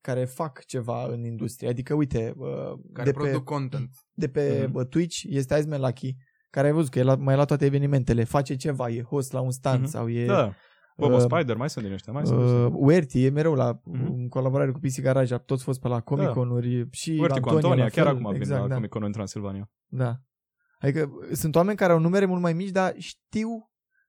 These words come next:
Speaker 1: nu neapărat că știu, probabil și cunosc oamenii potriviți.
Speaker 2: Păi și aia
Speaker 3: Mai
Speaker 2: între-,
Speaker 3: degrabă.
Speaker 2: aia e întrebarea. Ce facem noi cu industria asta? Îi boostăm și creștem în, mai încet cu oamenii care știu ce fac? Sau ne ajutăm de ăia cu cifre de prin alte părți, de pe la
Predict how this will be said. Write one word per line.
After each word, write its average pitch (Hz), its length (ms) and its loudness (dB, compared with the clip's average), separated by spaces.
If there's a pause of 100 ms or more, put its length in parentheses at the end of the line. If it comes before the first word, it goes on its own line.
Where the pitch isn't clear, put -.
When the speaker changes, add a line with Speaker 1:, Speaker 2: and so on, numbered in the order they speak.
(160)
Speaker 1:
nu 233 80 -20
neapărat 240 260 -10
că 196 80 -8
știu, 175 240 -6
probabil 202 260 -6
și 208 140 -12
cunosc 208 340 -12
oamenii 139 280 -2
potriviți. 120 600 -6
Speaker 2:
Păi 131 160 -2
și 127 140 0
aia 165 120 4
Speaker 3:
Mai 123 140 2
Speaker 2:
între-, 107 120 0
Speaker 3:
degrabă. 98 260 -4
Speaker 2:
aia 151 160 2
e 151 40 2
întrebarea. 135 460 -2
Ce - 180 -6
facem 135 360 -2
noi 117 120 -2
cu 107 120 -8
industria 107 420 -4
asta? 98 320 -10 (400)
Îi 110 220 -8 (200)
boostăm 113 640 -6
și 131 200 -8
creștem 120 520 -6
în, 107 260 -8
mai 113 240 -4
încet 120 400 -2 (240)
cu - 120 -12
oamenii 117 460 -2
care 107 240 -6
știu 123 240 -6
ce 110 140 -8
fac? 127 440 -4 (500)
Sau 202 280 2
ne 214 100 0
ajutăm 160 480 0
de 135 100 0
ăia 139 200 4
cu 135 140 -6
cifre 127 420 -4
de 107 180 -8
prin 110 160 -6
alte 127 240 -4
părți, 117 640 -10
de 110 100 -8
pe 113 120 -4
la 110 180 0